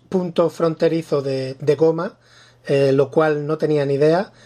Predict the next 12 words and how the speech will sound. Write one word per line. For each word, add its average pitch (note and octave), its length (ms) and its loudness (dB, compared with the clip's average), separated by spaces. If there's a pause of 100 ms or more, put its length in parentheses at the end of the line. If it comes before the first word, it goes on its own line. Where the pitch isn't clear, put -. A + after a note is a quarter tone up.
(260)
es D#3+ 220 0
uno E3+ 160 0
de D#3+ 140 4
los D3 240 0
mayores, D3 1120 0
eh, C3+ 560 4
puntos D#3 460 2
más D3 240 -4
transitados D3 840 -2
del C#3+ 180 2
mundo, C#3+ 360 0
¿no? E3 200 -2